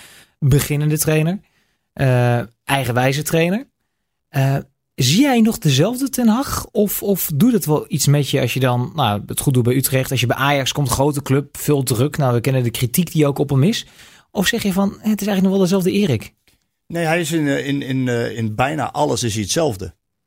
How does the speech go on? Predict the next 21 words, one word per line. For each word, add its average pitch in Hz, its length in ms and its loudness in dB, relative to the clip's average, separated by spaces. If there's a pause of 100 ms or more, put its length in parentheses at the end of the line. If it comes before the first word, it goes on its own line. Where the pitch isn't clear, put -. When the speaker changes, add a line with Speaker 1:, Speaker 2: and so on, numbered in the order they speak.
Speaker 2:
En - 80 -14
dat 131 120 -6
vind 131 140 -4
ik 104 60 -6
wel 92 80 -6
zo 92 120 -8
mooi. 101 400 -2
Als 123 160 -4
ik 151 100 -4
aan 127 120 -2
Ten 120 100 -6
Hag 135 180 -2
denk 110 220 -6
in 117 120 -8
de 101 60 -10
tijd 120 200 -4
van 107 180 -6
Go 104 140 -2
Ahead, 117 340 -4
hij 98 160 -8
was, - 200 -20